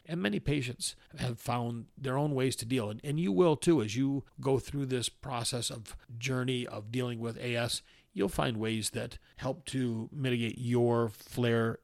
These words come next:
so that when you get 'em, it's just part of what it is. It's just part of your new normal. And you'll deal with it, and you'll move through, and, and you'll come to accept it. It sucks, but you'll come to accept it. You can talk with your rheumatologist, see if there's N said that you might take if you can take 'em.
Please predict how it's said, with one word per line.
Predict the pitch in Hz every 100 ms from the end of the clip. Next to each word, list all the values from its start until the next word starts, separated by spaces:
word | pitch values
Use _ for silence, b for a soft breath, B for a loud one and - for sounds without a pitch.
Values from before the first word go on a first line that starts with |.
| _
so | - -
that | 113 117
when | 131
you | 143
get | 185
'em, | 147 127 B -
it's | 147 -
just | 156 -
part | - 143 127
of | 107
what | 117 - _ -
it | 147 123
is. | 117 92 - - - B
It's | 139 117
just | 135 -
part | 127 123
of | 110
your | 113
new | 110 117 127 127 127 110 120 156
normal. | 131 123 120 101 - - -
And | 160 170
you'll | 196
deal | 151 160 143
with | 127 143
it, | 139
and | 117 113
you'll | 139 131 143 - -
move | 143 131
through, | 113 123 123 120
and, | 101 110 b
and | - 143
you'll | 120
come | - 120 120
to | 113
accept | - 117 - -
it. | -
It | - 117 -
sucks, | - 175 147 110 -
but | - 120
you'll | 131 113
come | 123 113
to | 101
accept | - 110 - -
it. | - -
You | 135 120
can | 131
talk | 120 135
with | 139
your | 143 139
rheumatologist, | 135 113 127 120 123 117 - B
see | - - 151 143
if | 127
there's | 131 113
N | - 139 131
said | 135 117 120
that | 113
you | 127
might | 123 131 -
take | 127 117
if | 117 120
you |
can | 113 - 131
take | 117 120 113
'em. | 117 110